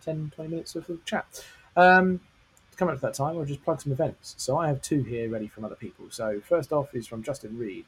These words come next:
It is the Life Day Massacre on the ninth and tenth of December,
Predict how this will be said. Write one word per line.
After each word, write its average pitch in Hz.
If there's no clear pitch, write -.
It 107
is 101
the 117
Life 131
Day 139
Massacre 143
on 117
the 131
ninth 123
and 117
tenth 127
of 110
December, 117